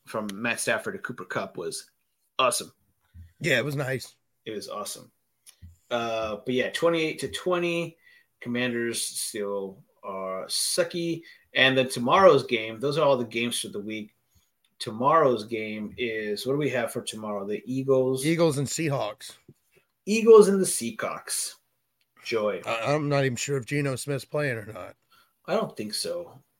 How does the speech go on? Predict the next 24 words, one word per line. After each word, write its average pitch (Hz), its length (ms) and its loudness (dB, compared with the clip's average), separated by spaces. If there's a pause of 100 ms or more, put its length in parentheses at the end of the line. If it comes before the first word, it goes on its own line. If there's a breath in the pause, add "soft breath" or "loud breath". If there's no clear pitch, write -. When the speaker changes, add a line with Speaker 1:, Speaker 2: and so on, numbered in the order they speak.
(380)
Speaker 1:
I 120 100 -2
didn't 120 220 -4
see 110 160 -6
him 104 180 -10
on 101 180 -12
the, 95 240 -12 (920)
I - 20 0
mean, 139 200 4
I, 117 80 2
th-, - 160 -8
I 156 100 10
think 151 240 6
so. 131 100 2
I 120 60 4
didn't 135 180 4
see 131 160 -2
him 123 200 -2
on 110 100 -6
the, 101 260 -6
on 107 220 -6
the, 98 240 -6
uh, 90 220 -6 (200)
out - 400 -6
list. - 460 -8